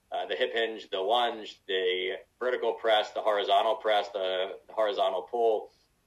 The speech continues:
you know, these are, these are the classic functional movement patterns. And I think that, that we can safely call them functional just because they, they are the big movements that end up branching out into all the s-, the smaller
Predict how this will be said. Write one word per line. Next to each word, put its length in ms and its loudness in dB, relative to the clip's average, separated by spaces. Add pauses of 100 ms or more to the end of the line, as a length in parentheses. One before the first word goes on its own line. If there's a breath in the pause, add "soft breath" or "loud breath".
(400)
you 100 -8
know, 160 0
these 200 -4
are, 380 4 (280)
these 200 -4
are 380 4
the 80 -6
classic 540 -4
functional 440 -6
movement 380 -4
patterns. 640 -2 (380 loud breath)
And 720 0 (260)
I 240 2
think 280 -2
that, 160 4 (200)
that 140 0
we 120 -2
can 220 -6
safely 600 -2
call 180 2
them 260 -4
functional 480 -2
just 200 -6
because 480 -4 (400 loud breath)
they, 420 2
they 160 2
are 280 4
the 140 0
big 260 0
movements 500 -8
that 180 0
end 140 -2
up 220 0 (400 soft breath)
branching 420 0
out 160 0
into 140 -6
all 160 2
the 80 -6
s-, 120 -16 (160)
the 120 -4
smaller 720 2